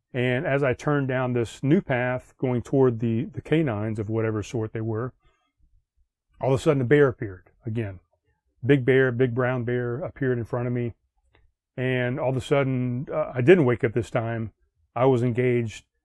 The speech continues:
I started to battle this bear. And the funny thing was, this has never happened to me before that I can think of.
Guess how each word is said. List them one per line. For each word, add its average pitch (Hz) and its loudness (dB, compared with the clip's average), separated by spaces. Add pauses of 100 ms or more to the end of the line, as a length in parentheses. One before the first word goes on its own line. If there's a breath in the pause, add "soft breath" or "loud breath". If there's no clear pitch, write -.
(220)
I 123 0
started 120 0 (180)
to 120 0
battle 117 0
this 110 -6
bear. 110 -8 (840)
And 123 -2
the 117 0
funny 190 6
thing 131 2
was, 117 -2 (1600)
this 151 0
has 139 0
never 175 4
happened 156 0
to 127 0
me 127 2
before 120 0
that 113 -2
I 131 2
can 131 0
think 131 -2
of. 101 -4